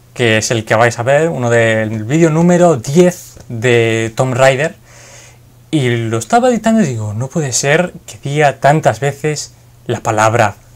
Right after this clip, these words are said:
vale". Y sí, se ve que, bueno, pues ya, al-, algunas ya me la han comentado por ahí, que sí, sí, digo, digo mucho la palabra va-, vale. Así que me he dicho,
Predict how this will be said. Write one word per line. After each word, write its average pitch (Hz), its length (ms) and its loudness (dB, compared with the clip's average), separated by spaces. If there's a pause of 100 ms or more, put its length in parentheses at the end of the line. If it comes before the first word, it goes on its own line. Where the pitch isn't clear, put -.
(460)
vale". 127 400 2 (1200)
Y 151 300 2
sí, 120 180 0
se 127 140 0
ve 143 160 0
que, 131 500 0
bueno, 117 300 -4
pues - 420 -8 (960)
ya, 131 440 2
al-, 131 160 0
algunas 202 400 2
ya 214 80 4
me 185 80 2
la 170 60 4
han 151 60 0
comentado 127 560 2
por 117 140 0
ahí, 127 180 -2
que 107 500 -6
sí, 196 180 -6
sí, 117 160 -4
digo, 117 400 -2
digo 139 220 -2
mucho 143 360 -4
la 131 40 2
palabra 123 260 4
va-, 139 220 0
vale. 143 400 2 (1160)
Así - 220 -8
que 131 40 -2
me 123 100 0
he - 20 -2
dicho, 107 520 -4